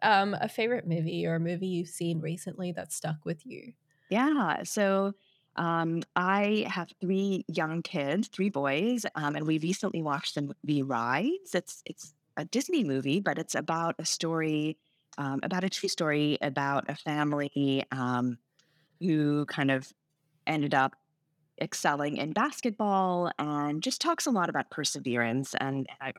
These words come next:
Speaker 2: probably, like, a sucker for kind of a, a good, like, immigrant and perseverance story, and so it was a great,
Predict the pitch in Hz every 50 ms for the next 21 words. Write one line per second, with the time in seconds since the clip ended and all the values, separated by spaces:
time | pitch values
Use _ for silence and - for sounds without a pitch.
0 | - _ _ - _ - 131 127 127 - 147 - - - 139 - - 139 135 -
1 | 147 139 135 135 - 151 143 135 131 131 131 135 - _ _ _ _ _ - 170
2 | 165 185 170 170 151 160 151 151 180 - _ _ _ _ _ - 226 240 240 247
3 | 233 - - 190 196 - 202 185 - 185 170 170 170 160 160 160 170 185 - -
4 | 180 160 156 156 156 160 160 156 151 151 156 - - 165 - - 156 156 147 156
5 | 151 151 147 147 143 - - -